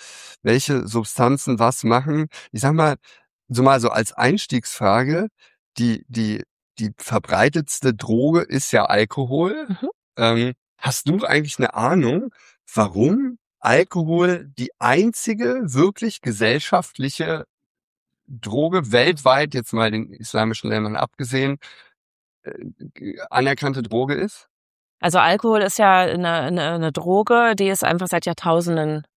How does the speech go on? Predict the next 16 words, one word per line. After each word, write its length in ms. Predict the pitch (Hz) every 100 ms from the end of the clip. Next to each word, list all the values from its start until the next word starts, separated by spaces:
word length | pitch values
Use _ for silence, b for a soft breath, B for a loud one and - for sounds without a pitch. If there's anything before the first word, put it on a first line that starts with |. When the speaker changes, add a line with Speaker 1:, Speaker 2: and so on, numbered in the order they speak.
| _
Speaker 2:
gibt, 320 | - 135 _ 156
ne? 320 | 196 208 156
Irgendwann 300 | 175 175 170
mal 100 | 165
von 140 | 180
irgendwelchen 400 | 170 170 165 170
Mönchen 340 | 160 190 - 175
entwickelt 520 | 170 202 - 214 -
worden. 360 | 202 208 214 214 B B B B -
Ähm, 500 | 180 180 180 180 - _ _ _
Speaker 1:
Ja, 300 | - 98 131 -
von 180 | - 92
Mönchen? 400 | 101 185 - 117 _ _ _ -
Weißt 220 | 104 -
du 20 |
das? 240 | 131 -